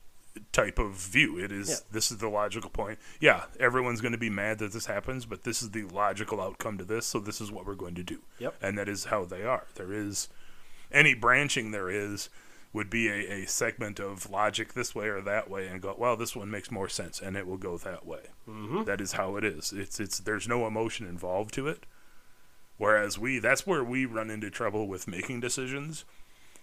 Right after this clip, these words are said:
Speaker 1: is crossing that line of what our head says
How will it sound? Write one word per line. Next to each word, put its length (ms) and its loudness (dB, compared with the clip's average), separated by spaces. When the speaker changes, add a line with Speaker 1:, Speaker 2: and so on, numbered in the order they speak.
Speaker 1:
is 500 -2
crossing 640 4
that 240 2
line 400 4
of 380 -2
what 160 2
our 140 -2
head 240 4
says 500 2